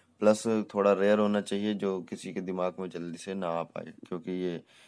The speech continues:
email है, इस पे बहुत सारी ज़रूरी चीज़ें होती हैं।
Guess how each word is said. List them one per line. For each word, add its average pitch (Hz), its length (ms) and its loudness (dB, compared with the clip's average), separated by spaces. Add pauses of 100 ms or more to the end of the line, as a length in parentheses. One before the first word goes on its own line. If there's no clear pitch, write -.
(160)
email 104 300 2
है, 101 220 4
इस 98 120 -6
पे 92 240 -4 (200)
बहुत 92 300 -6
सारी 95 260 -2
ज़रूरी 92 300 -4
चीज़ें 90 260 -10
होती 82 260 -12
हैं। 98 180 -14